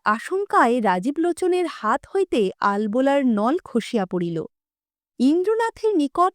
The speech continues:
একটু সরিয়া আসিয়া মৃদু ভয়ার্ত কণ্ঠে বলিলেন,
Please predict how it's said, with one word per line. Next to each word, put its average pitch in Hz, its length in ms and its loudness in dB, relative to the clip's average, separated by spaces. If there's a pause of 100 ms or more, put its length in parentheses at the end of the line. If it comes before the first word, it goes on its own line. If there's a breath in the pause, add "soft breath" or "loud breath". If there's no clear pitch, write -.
একটু 254 280 -4
সরিয়া 269 560 0
আসিয়া 349 360 0 (520 soft breath)
মৃদু 233 560 4
ভয়ার্ত 214 600 0
কণ্ঠে 269 520 0
বলিলেন, 247 500 2